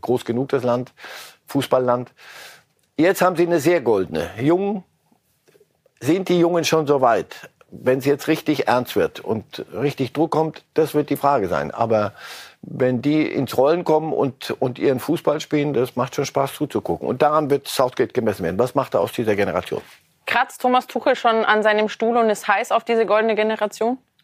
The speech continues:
Speaker 1: Wenn, wissen wir es nicht und er zeigt es uns nicht. Aber das Tuchel sollte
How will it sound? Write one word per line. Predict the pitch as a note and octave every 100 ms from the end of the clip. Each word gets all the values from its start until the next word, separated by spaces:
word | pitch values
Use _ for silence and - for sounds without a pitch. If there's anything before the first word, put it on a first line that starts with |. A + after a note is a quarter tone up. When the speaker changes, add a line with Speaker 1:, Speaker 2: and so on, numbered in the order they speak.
| _ _ - -
Speaker 1:
Wenn, | A#2 B2 B2+
wissen | D3 C#3 A2
wir | G#2+
es | -
nicht | D3+ -
und | C3+
er | A#2+
zeigt | - B2+ -
es | F#2+
uns | - F2+ -
nicht. | G2+ E2+ -
Aber | G#2 G#2
das | G2+ G#2+ -
Tuchel | - C3 C#3+ C#3 A2+ -
sollte | A#2 A#2+ B2 B2+ A#2+ G#2+